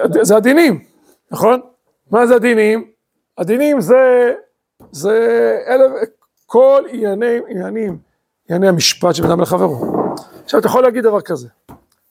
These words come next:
מה זה מע-, מה זה מעניין את התורה? מה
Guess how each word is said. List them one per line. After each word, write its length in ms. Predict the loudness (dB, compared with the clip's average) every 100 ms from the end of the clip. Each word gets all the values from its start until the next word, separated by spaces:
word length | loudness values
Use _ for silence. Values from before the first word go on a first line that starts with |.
| _ -6
מה 240 | 0 0 -2 _
זה 180 | -10 -6
מע-, 80 | -6 -8 _ _ _ _ -4
מה 180 | 0
זה 60 | 0
מעניין 220 | 0 -4
את 60 | -8
התורה? 280 | -10 -12 -12 _ _ _ _ _ _ _
מה 320 | -2 2 4